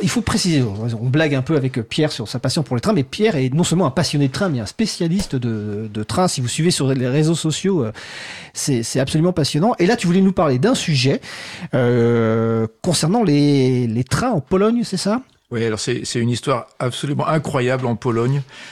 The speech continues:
Speaker 2: Euh, une compagnie régionale qui faisait, euh, circuler des rames, euh, électriques, euh, dans sa, dans sa région. Il y avait une, une trentaine, une trentaine de rames et, euh, à, donc, euh, typiquement, euh, ça, un train, ça, ça nécessite de la maintenance régulière.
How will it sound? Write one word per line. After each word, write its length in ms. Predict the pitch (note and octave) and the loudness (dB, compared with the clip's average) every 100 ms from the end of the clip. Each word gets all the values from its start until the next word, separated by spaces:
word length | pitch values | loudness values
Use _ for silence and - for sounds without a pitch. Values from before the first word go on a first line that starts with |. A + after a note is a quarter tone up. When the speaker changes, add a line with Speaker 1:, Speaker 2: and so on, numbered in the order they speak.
| - - - | -20 -14 -6
Speaker 2:
Euh, 260 | A2 G#2+ | -2 0
une 140 | A2 A2 | 0 0
compagnie 400 | D3+ C#3 D3 D#3 | 0 2 2 2
régionale 600 | C#3 B2 C#3+ C#3 B2 A2 | 2 2 2 2 0 -2
qui 720 | - A2 G#2+ G#2 G2+ G2+ F#2+ | -4 -2 0 0 0 0 -2
faisait, 300 | A#2+ G#2 G#2+ - - | -4 -2 -2 -6 -12
euh, 340 | E2+ D2+ C2+ D#2 | -8 -6 -6 -8
circuler 460 | G#2+ C3 - A#2 A#2+ | -8 -8 -4 -2 -2
des 140 | A2 | -2
rames, 300 | G2 A#2+ A#2 | -2 0 0
euh, 240 | G#2+ G2+ G2+ | 0 0 0
électriques, 560 | A2 G#2+ - C3 - | 0 -2 -4 -6 -4
euh, 840 | G#2+ G2 G2 G2+ G2 G2 G2 F#2 F2+ | -4 -4 -4 -4 -6 -8 -8 -8 -8
dans 100 | G2 | -8
sa, 260 | - F2+ - | -8 -8 -6
dans 100 | G2 | -6
sa 140 | G2 | -4
région. 360 | G2 B2+ F3+ A3 - - - - - | -4 0 0 0 -4 -14 -14 -14 -10
Il 60 | |
y 20 | G2 | -2
avait 80 | G#2+ | 0
une, 160 | G#2 F#2+ _ - B2+ | 0 -2 _ -8 -6
une 80 | |
trentaine, 540 | G#2+ C#3+ C3+ C#3+ C#3 B2+ | -4 -2 0 0 2 2
une 180 | A2+ G#2+ | 2 0
trentaine 320 | A#2+ C#3+ C3+ | -2 0 0
de 80 | A2 | 2
rames 400 | B2 F#3+ A#3+ - | 0 0 -2 -2
et, 300 | A#2+ C3 C3 | -2 0 2
euh, 580 | B2+ A#2+ A#2 A2+ A2 A2 - | 2 2 2 2 2 0 0
à, 140 | G#2+ - - _ _ _ _ _ - | -4 -6 -14 _ _ _ _ _ -4
donc, 240 | A2+ - | -4 -2
euh, 240 | G#2 G2 F#2 | -6 -6 -8
typiquement, 640 | - G#2+ G#2+ C#3 D#3 C#3 | -10 -8 -4 0 0 2
euh, 160 | A2+ G#2 | 0 -2
ça, 180 | - - | -4 -4
un 100 | A2 | -4
train, 200 | - A#2+ | -2 -4
ça, 400 | - G2 E2+ F#2 | -2 -4 -4 -6
ça 180 | G#2 G2+ | -4 -4
nécessite 400 | G2 G#2+ - A2 | -4 -6 -6 -4
de 80 | |
la 100 | G#2+ | 0
maintenance 400 | G#2+ A2+ C3+ A2+ | 0 0 -2 -4
régulière. 460 | A2 G2+ A#2 E3+ | -4 -4 -2 0